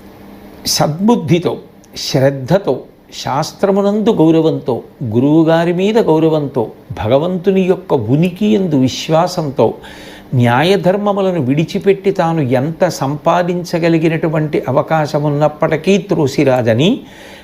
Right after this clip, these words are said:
నాకు న్యాయంగా ధర్మంగా ఎంత వస్తే అంతే చాలని తృప్తి పడి, న్యాయధర్మములకు పెద్దపీట వేసి సంపాదించగలిగినటువంటి గుణం ఉండడం చాలా గొప్ప విషయం.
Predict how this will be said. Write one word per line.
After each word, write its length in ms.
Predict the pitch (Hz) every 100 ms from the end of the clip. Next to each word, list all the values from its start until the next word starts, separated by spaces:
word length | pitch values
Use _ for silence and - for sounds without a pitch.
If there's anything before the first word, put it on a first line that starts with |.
| - 143
నాకు 320 | 123 151 156
న్యాయంగా 760 | 127 117 113 139 156 156 147 143
ధర్మంగా 680 | 117 120 127 143 143 143
ఎంత 340 | 131 123 123 151
వస్తే 540 | 143 135 - 143 143
అంతే 420 | 127 139 135 165 160 135
చాలని 360 | 139 160 156
తృప్తి 520 | 143 - 160 - -
పడి, 280 | 208 - 156
న్యాయధర్మములకు 1120 | 180 135 123 156 208 175 196 214 208 196 185
పెద్దపీట 680 | 190 139 131 151 214 220 214
వేసి 380 | 185 170 180 190
సంపాదించగలిగినటువంటి 1600 | 185 175 170 180 170 170 160 170 160 156 160 143 156 156 147 131
గుణం 340 | 113 131 185
ఉండడం 560 | 196 185 180 143 110 117 - - - - - - -
చాలా 200 | 135 156
గొప్ప 300 | 139 123 131
విషయం. 320 | 117 - -